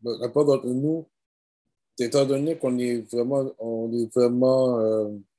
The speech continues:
un groupe extrêmement divisé, puis,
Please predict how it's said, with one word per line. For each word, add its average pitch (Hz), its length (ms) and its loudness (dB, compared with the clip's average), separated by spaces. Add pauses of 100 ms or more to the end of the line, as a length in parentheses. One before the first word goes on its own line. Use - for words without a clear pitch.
(1200)
un 120 120 2
groupe 131 240 2
extrêmement 131 760 0
divisé, 113 920 -2 (140)
puis, 104 500 -8